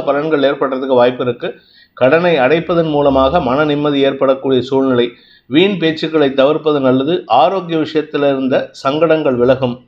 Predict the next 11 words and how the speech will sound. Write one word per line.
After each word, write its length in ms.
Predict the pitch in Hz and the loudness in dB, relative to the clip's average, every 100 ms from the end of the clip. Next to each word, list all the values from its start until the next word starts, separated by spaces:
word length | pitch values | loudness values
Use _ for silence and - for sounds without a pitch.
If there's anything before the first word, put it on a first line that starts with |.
| _ _ _ _ _ _ _ _ _ _ _ _ _ _ _ _ _ _ _ _ _ _ _ _ - | _ _ _ _ _ _ _ _ _ _ _ _ _ _ _ _ _ _ _ _ _ _ _ _ 0
அவிட்டம் 460 | 151 214 214 220 185 | 2 2 0 -2 0
நட்சத்திரத்தில் 600 | 160 185 175 175 170 151 | -2 -2 -4 -2 -2 0
பிறந்தவர்களுக்கு 760 | 151 165 165 151 147 139 139 190 - | 2 4 4 4 2 0 0 -4 -2
இன்று 320 | 147 160 151 107 | -2 0 0 0
பணம் 320 | 127 156 196 | 0 0 0
சார்ந்த 400 | 180 170 175 170 | 0 0 0 -2
விஷயங்களில் 600 | 143 135 151 143 139 180 | -4 -2 -4 0 0 0
முன்னேற்றம் 600 | - 127 170 180 175 151 | -2 -2 2 0 0 0
ஏற்படக்கூடிய 580 | 139 143 147 143 143 131 | 0 -2 -2 -2 0 0
சூழ்நிலை 420 | 127 143 143 135 123 | 0 0 0 2 2
இருக்கு. 300 | 123 120 | 2 -2